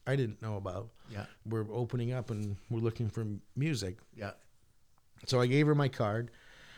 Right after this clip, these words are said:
Speaker 1: and they called me up. And the first year, I think they had one other band, small band, play on their patio before I did. But they gave me every Friday night and Sunday afternoon for a year.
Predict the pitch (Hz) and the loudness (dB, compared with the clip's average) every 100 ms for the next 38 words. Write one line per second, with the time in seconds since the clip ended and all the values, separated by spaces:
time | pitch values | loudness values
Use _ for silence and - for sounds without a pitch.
0 | - 113 113 107 - 123 123 127 98 101 | -8 -2 0 0 0 0 2 -2 -2 -6
1 | - 110 110 107 - 147 139 139 147 131 | -8 -4 -2 -2 -2 -2 -2 -2 0 2
2 | 107 107 - - - - - - 123 - | 2 -2 -6 -20 -20 -20 -14 -6 -2 -2
3 | 143 143 139 113 123 143 147 139 127 117 | 0 2 2 0 -2 -2 0 0 0 -2
4 | 120 120 117 113 - - 117 117 113 117 | -2 0 0 -2 -4 -4 -2 -2 -2 -2
5 | 110 101 113 110 104 98 - 107 104 98 | -2 -4 -4 -2 -2 -4 -4 -4 -4 -6
6 | 98 98 98 - - - - - - - | -4 -6 -8 -18 -20 -16 -16 -10 -10 -4
7 | 113 117 113 110 120 104 92 95 - - | 0 0 2 0 -2 -2 -4 -6 -14 -20
8 | - - - 127 143 139 143 135 120 113 | -20 -20 -2 2 4 4 4 4 4 0
9 | - 120 117 117 117 117 - 110 107 - | 0 0 0 0 0 -2 -4 -4 -4 -8
10 | - - - - 127 117 110 107 - 104 | -16 -20 -14 -4 0 0 0 -2 -4 -2
11 | 113 95 104 90 104 98 85 | 0 -2 -4 -6 -6 -6 -8